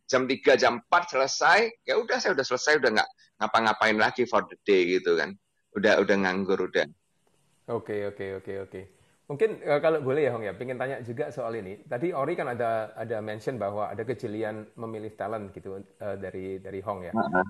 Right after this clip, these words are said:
Speaker 2: Rahasianya apa kalau
Speaker 1: Heeh.
Speaker 2: boleh? Dan, eh, mana yang lebih penting, kecerdasan atau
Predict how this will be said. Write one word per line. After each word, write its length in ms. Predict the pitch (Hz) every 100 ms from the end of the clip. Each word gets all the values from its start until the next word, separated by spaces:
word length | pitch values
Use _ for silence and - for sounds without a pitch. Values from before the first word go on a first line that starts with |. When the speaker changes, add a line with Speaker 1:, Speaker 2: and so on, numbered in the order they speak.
| -
Speaker 2:
Rahasianya 640 | 147 123 120 143 131 160 117
apa 160 | 113
kalau 240 | 131 - 101
Speaker 1:
Heeh. 60 |
Speaker 2:
boleh? 160 | 104 107 107
Dan, 160 | 110
eh, 160 | 104 113
mana 240 | 127 139 151
yang 80 | 143
lebih 160 | 131 117
penting, 240 | 113 113
kecerdasan 720 | 110 120 104 101 95 143 170
atau 400 | 113 - 110 110